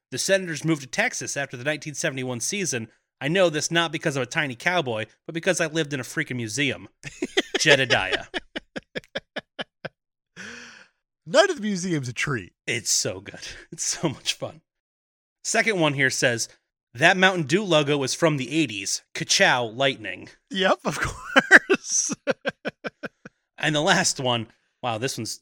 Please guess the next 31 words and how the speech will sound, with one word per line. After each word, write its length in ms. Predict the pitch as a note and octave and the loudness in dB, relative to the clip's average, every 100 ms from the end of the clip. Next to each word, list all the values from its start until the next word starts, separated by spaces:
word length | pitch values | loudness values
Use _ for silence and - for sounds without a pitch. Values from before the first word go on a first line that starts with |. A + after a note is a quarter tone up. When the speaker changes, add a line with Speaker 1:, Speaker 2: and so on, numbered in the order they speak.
| - | -12
Speaker 1:
this 180 | C3 B2 | -12 -10
one's 120 | A2+ | -12
pretty 300 | - A#2 G#2 | -10 -6 -6
intense. 400 | G2+ - F#2+ G2 | -8 -12 -12 -10
Uh, 220 | A#2 G2 - _ - | -10 -10 -12 _ 0
"The 120 | D#3+ | 0
purple 440 | - A3 B3 C4 | 0 -4 -2 -4
seats 380 | - - A3 - | -4 -4 -4 -4
in 80 | D3+ | -4
the 140 | C3 C#3 | -4 -2
upper 240 | E3 E3 | -2 -2
deck 360 | B2+ D3 C#3 C3+ | -2 -2 0 -4
of 120 | B2+ | 0
R 220 | D3+ E3+ | 4 4
F 140 | D#3+ | 4
K 140 | - D3 | -2 -4
Stadium 440 | - D3 C3 B2 | -4 -4 -4 -2
were 120 | A2+ | -2
installed 460 | A2 - C#3 C3+ C#3 | -4 -4 -4 -6 -6
in 80 | B2 | -6
the 60 | |
nineties. 640 | G#2+ A#2+ E3+ A#2+ F#2+ - - | -2 0 0 -2 -8 -12 -12
In 140 | A#2+ | -6
seventy-three, 720 | - E3 C#3+ B2+ G3 G3 D3 - _ - | -2 -2 -2 -8 -2 0 0 -6 _ -6
those 180 | E3 E3+ | -4 -2
seats 260 | F#3+ F3 - | -2 -2 -2
would 100 | D#3 | -2
have 100 | B2+ | 0
been 200 | C#3+ C3 | -2 0
light 240 | C3+ B2+ | -2 -2
blue." 320 | C3+ A2+ F2 | -6 -6 -8